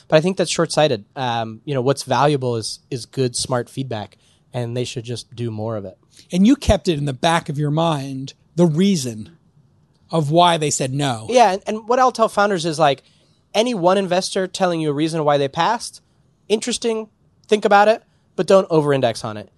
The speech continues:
Speaker 1: You get four, five, six people saying the same thing, you have a very, very strong signal that something is off. And in our case, this was the number one feedback. People were super impressed at the sort of liquidity and the volume we were creating,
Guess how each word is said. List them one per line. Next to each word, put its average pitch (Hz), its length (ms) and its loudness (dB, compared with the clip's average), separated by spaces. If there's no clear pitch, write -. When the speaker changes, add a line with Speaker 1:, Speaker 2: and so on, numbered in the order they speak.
Speaker 1:
You 247 100 -2
get 247 180 0
four, 196 240 4
five, 175 240 2
six - 220 -4
people 208 280 -4
saying 208 180 0
the 202 60 -4
same 208 220 -4
thing, 240 280 -6
you 180 100 0
have 143 80 0
a 127 40 -6
very, 143 260 6
very 131 160 4
strong 127 280 -2
signal 180 420 0
that 131 380 -2
something 127 320 0
is 113 160 -6
off. 87 320 -10
And 165 80 0
in 208 80 0
our 302 100 4
case, 151 380 0
this - 180 -10
was 165 260 2
the 170 120 -6
number 175 360 4
one 156 160 4
feedback. 117 480 -8
People 170 240 0
were 139 100 2
super 214 380 -2
impressed 170 580 0
at 139 320 -2
the 123 220 -4
sort 120 180 -8
of 104 80 -14
liquidity 165 540 0
and 127 100 -6
the 107 60 -10
volume 160 360 6
we 156 120 -2
were 151 100 -2
creating, 175 420 -4